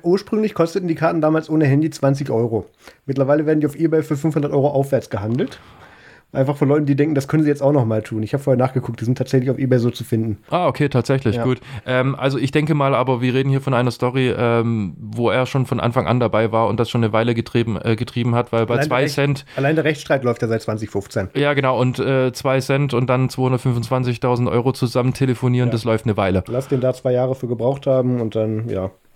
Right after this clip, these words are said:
Speaker 2: Ja, genau. Ähm, auf jeden Fall, das Witzige daran ist, ähm, er bekommt das Geld.
Speaker 1: Aufgrund eines Formfehlers, weil erst hat die Telefonica, ähm, nicht so genau rausrücken wollen oder hatte da keine Aufschlüsselung, was jetzt woher kam. Also es gibt wohl, ähm,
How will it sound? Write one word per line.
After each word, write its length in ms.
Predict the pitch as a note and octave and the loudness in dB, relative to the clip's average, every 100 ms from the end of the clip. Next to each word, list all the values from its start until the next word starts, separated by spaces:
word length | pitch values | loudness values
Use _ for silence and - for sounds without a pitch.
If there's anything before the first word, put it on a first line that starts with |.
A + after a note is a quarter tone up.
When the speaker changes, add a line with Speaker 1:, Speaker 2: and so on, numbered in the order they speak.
| - | -4
Speaker 2:
Ja, 300 | D#3+ A2+ G2 - | 0 0 -2 -2
genau. 300 | F3 A#2 F#2 | 0 0 -2
Ähm, 260 | C3 C3+ C#3 | -2 0 0
auf 180 | C3+ C#3 | 0 -2
jeden 180 | F#3 F#3 | -2 0
Fall, 180 | D#3+ | 0
das 160 | D3 C#3 | 0 0
Witzige 260 | G#3+ G#3 E3 | -2 -2 0
daran 240 | C3 C3+ | 2 2
ist, 240 | C3+ F#3 - | 0 -4 -2
ähm, 240 | C#3+ C#3+ | 0 0
er 80 | C#3+ | 0
bekommt 260 | C#3 D3+ F#3 | -2 0 0
das 100 | C#3 | 2
Geld. 220 | G2 F#2 _ - - - - - _ _ _ _ _ _ _ _ D3+ | 0 -2 _ -20 -20 -20 -20 -20 _ _ _ _ _ _ _ _ -12
Speaker 1:
Aufgrund 300 | B2+ E3 E3 | -2 0 2
eines 200 | C#3 C3+ | 2 2
Formfehlers, 640 | C#3+ C#3+ C#3+ A#2+ A2 G#2 | 2 2 2 0 2 0
weil 120 | A2+ | 0
erst 220 | A#2+ C#3 D3 | 2 2 0
hat 80 | |
die 80 | C3+ | -2
Telefonica, 840 | C3+ C3+ C3+ C#3 D3+ C#3+ C#3 C#3 | -4 -4 0 0 0 0 0 2
ähm, 140 | B2+ C3+ | 0 0
nicht 180 | C3+ C3+ | -2 -4
so 160 | C3 | -4
genau 220 | C3 C3+ B2 | 0 2 4
rausrücken 500 | B2 C#3 C#3+ C#3 A#2 | 2 0 -4 -4 0
wollen 220 | B2+ C3 | 0 2
oder 240 | A#2+ A#2 | 2 2
hatte 200 | A#2 A#2+ | 2 0
da 100 | B2 | -6
keine 200 | A#2+ B2 | -2 0
Aufschlüsselung, 720 | A#2 C3 C#3 C#3 C3+ C3 A#2+ A2+ | 0 0 -2 -2 0 2 0 -4
was 240 | A#2+ B2 - | -2 -2 0
jetzt 240 | C3+ - | -2 0
woher 220 | C3 B2 | 0 0
kam. 160 | C#3+ D#3 | 0 2
Also 120 | C#3+ | 2
es 60 | C#3 | 0
gibt 200 | D3+ D#3+ | -4 0
wohl, 160 | D3+ D3 - - - | 0 -2 -20 -20 -4
ähm, 500 | C3 C3+ C3+ C3+ C#3 | 0 2 2 0 -2